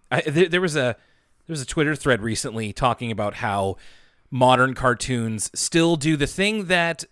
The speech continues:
y-, they used to do in shows like Freakazoid and Tiny Toons, a lot of the Steven Spielberg <laughs> cartoons,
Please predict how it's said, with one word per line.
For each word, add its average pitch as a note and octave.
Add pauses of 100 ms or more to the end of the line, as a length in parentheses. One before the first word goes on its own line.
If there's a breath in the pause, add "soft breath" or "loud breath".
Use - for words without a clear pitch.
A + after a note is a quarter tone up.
(160)
y-, D3
they D#3+
used G3+
to G#3+
do F#3
in D#3
shows D3
like A#2+
Freakazoid C3+
and G#2+
Tiny C3
Toons, A#2+ (380 loud breath)
a -
lot D3
of D3+
the C#3
Steven C3
Spielberg A#2+
<laughs> -
cartoons, A2+